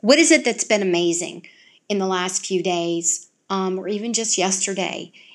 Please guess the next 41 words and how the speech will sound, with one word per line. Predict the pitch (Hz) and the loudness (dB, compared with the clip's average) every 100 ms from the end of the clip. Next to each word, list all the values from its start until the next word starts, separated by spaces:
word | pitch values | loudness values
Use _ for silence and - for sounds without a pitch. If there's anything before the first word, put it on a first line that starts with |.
| _ | _
And | 220 202 | 0 2
are | 220 | 2
you | 262 254 | 2 2
celebrating | 214 - 202 208 196 180 175 175 | 2 2 2 2 0 0 0 -2
that | 170 165 - | -2 -4 -8
success? | 175 - 170 165 165 | -4 -2 0 -2 -2
And | 175 185 | -2 0
what | 202 190 | -2 0
was | 190 185 | -2 0
it | 185 | -6
that | - | -6
made | 175 175 | -4 -2
it | 180 175 | -2 -2
amazing? | 170 170 170 - - | 0 0 -2 -4 -12
It | 196 | -10
could | 220 | -6
be | 226 | 0
something | 226 226 214 214 | 2 0 -2 -4
that | 190 170 - | -4 -4 -2
you | 196 | -2
were | 220 - | 0 0
able | 233 226 | -2 -6
to | 220 | -8
accomplish. | 214 - 214 202 208 202 196 | -8 -4 -6 -4 -6 -4 -6
It | |
could | 185 | -6
be | 190 | -2
something | 180 190 185 180 | -2 -2 -6 -8
that | 170 160 | -8 -10
your | 175 | -2
team | - 254 247 240 233 - - - _ | 0 0 0 -2 -8 -16 -20 -20 _
accomplished. | 226 220 226 220 226 220 214 - - - _ _ _ | -4 2 2 2 0 2 0 -2 -12 -20 _ _ _
You | 254 | 4
know, | 240 233 | 6 4
I | 208 | 2
would | 208 214 | 0 0
love | 226 226 | 2 2
for | 226 269 | 2 -2
you | 226 214 208 202 | 0 2 2 0
to | - 190 | 0 4
start | - - - 233 214 226 214 - | 6 6 6 4 4 2 0 -4